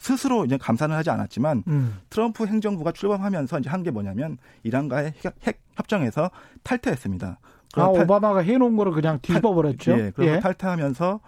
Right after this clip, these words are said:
Speaker 1: 그러면서 이란의 석유 수출을 막아버리는
Speaker 2: 음.
Speaker 1: 경제 제재를 단행했죠.
Speaker 2: 음.
Speaker 1: 또 그러면서 이제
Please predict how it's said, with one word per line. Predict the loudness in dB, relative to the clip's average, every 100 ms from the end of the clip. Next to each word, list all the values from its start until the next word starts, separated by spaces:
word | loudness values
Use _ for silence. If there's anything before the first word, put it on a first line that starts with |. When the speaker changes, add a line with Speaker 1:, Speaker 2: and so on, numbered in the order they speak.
| -20 -20 -8
Speaker 1:
그러면서 | 0 2 2 0
이란의 | 0 2 2 2 0
석유 | -2 -4
수출을 | -6 -6 -4 -4
막아버리는 | -6 -4 -2 -2 -2 -4 -10 _ _
Speaker 2:
음. | 0
Speaker 1:
경제 | 4 4 4
제재를 | 0 -2 -4 -4
단행했죠. | -2 0 -2 -4 -6 -8 -8
Speaker 2:
음. | -4 -2 0 -2 -4
Speaker 1:
또 |
그러면서 | -2 0 0 0 0
이제 | 0 0